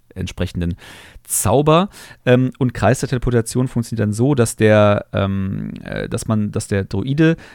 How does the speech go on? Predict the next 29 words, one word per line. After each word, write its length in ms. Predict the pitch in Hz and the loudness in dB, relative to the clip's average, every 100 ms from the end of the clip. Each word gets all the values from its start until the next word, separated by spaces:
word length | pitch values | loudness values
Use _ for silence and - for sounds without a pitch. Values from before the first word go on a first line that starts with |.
| _ | _
sich 360 | 107 120 - - | -2 -2 -2 -4
nach 300 | 101 123 - | 0 2 0
der 100 | - | -6
kurzen 340 | - 123 - 107 | -4 -4 -2 -2
Rast 260 | 127 - | -2 -4
entscheiden 480 | 107 - 117 139 127 | -8 -2 0 0 -2
kann, 380 | 101 117 175 202 - | -2 -2 -4 -8 -4
äh, 120 | 104 | -2
mit 220 | 101 104 | -2 -4
diesem 180 | 98 95 | -6 -8
Spell, 440 | - - 90 131 - - - _ | -8 -2 0 -2 -4 -16 -20 _
zu 400 | - - 156 175 - | -10 -2 0 0 -2
einem, 600 | 117 120 120 120 120 123 _ _ _ - | 2 4 4 4 2 -2 _ _ _ -2
äh, 460 | 113 110 107 107 - _ - | 2 4 4 2 -2 _ -14
zu 140 | - 139 | -4 -2
dem 100 | 120 | 0
Ort 300 | 107 160 - | 0 -2 -2
zurückzukehren, 640 | 127 151 - - 131 123 | -4 -4 -6 -2 -2 0
wo 80 | 113 | -2
er 80 | 113 | 0
die 80 | 104 | 0
le-, 200 | 113 - | 0 2
letzte 360 | 131 - 127 | -2 -2 -4
lange 400 | 107 104 139 113 | 0 2 2 0
Rast 380 | 110 117 - - | 0 -2 -8 -10
absolviert 600 | 90 - 85 87 82 - | -8 -6 -6 -4 -6 -4
hat. 220 | - - _ - - - _ - | -6 -8 _ -20 -20 -20 _ -2
Und, 380 | 117 120 117 - - | 4 4 2 -2 0
ähm, 500 | 104 104 101 101 | 2 4 2 -2